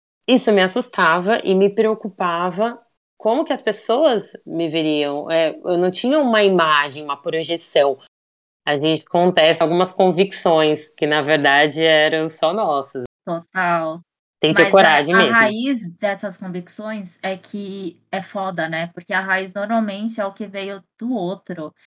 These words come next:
Speaker 2: E por mais que a gente saiba que a gente não pode levar isso a sério e que a gente tá bem com a gente mesma, é um exercício, né?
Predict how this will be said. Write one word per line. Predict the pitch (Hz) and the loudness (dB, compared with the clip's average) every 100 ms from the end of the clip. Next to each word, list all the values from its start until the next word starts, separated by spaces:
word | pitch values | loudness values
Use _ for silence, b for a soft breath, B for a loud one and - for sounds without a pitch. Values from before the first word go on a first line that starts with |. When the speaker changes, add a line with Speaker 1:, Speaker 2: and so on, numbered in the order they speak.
| _ | _
Speaker 2:
E | 202 | -10
por | 226 | -6
mais | 226 254 | -2 -2
que | - | 0
a | 302 | -2
gente | 269 254 262 233 | 0 -2 -4 -6
saiba | - 208 220 214 202 | -4 -2 0 -2 -6
que | 208 | -6
a | 202 | -10
gente | 196 185 208 | -10 -14 -16
não | 196 202 202 | -12 -12 -12
pode | - 190 196 202 208 202 | -8 -4 -4 -6 -10 -8
levar | 196 185 180 180 | -6 -4 -4 -4
isso | 180 190 | -8 -12
a | 175 | -12
sério | - 175 190 190 | -6 -4 -4 -6
e | |
que | 185 | -10
a | |
gente | 180 180 | -12 -12
tá | - | -10
bem | 170 170 180 | -8 -6 -8
com | 185 | -8
a | 170 | -8
gente | 170 170 | -8 -12
mesma, | 165 170 190 202 175 170 _ _ _ - | -12 -10 -10 -10 -12 -12 _ _ _ -10
é | 196 | -6
um | 202 | -6
exercício, | 208 226 - - 220 226 190 160 | -6 -6 -10 -10 -10 -10 -10 -8
né? | 156 156 | -8 -10